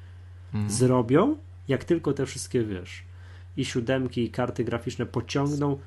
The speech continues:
Speaker 1: Spadną.
Speaker 2: w, bez żadnych, nie, pociągną, będą, wiesz, nowsza generacja pociągnie to, że na siedemnastocalowym laptopie, który już nie wiem, jaką będzie miał rozdzielczość,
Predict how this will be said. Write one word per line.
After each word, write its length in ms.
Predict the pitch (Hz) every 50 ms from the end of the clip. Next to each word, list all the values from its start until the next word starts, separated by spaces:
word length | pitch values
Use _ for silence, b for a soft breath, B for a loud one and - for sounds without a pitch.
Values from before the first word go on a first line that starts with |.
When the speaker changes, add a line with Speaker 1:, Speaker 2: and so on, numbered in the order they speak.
| - -
Speaker 1:
Spadną. 440 | - - 101 - - - - 107 -
Speaker 2:
w, 200 | 113 120 123 127 - -
bez 320 | 135 135 117 147 135 120
żadnych, 460 | 117 135 139 131 127 127 123 - -
nie, 180 | 139 127 131 123
pociągną, 640 | - - 127 - - 165 156 160 147 139 135 135
będą, 280 | 127 135 135 135 123 123
wiesz, 260 | 147 135 120 117 - - - -
nowsza 320 | 131 143 143 - - 135
generacja 380 | 123 123 131 139 151 151 - 135
pociągnie 440 | - 139 - 160 151 147 143 139 139 B B B B B B B B B B - - - -
to, 160 | - 147 160 151
że 120 | - 139
na 100 | 131 131
siedemnastocalowym 880 | 127 - 131 135 135 143 160 170 - - 127 - 131 123 123 120 120 117
laptopie, 400 | 117 120 117 - 139 131 - 123
który 140 | 113 131 117
już 100 | 117 117
nie 140 | 131 139 135
wiem, 140 | 104 101 101
jaką 280 | 101 98 98 95 -
będzie 160 | 107 98 104 101
miał 160 | 101 98 101
rozdzielczość, 640 | 98 101 98 101 107 107 113 - - 185 196 -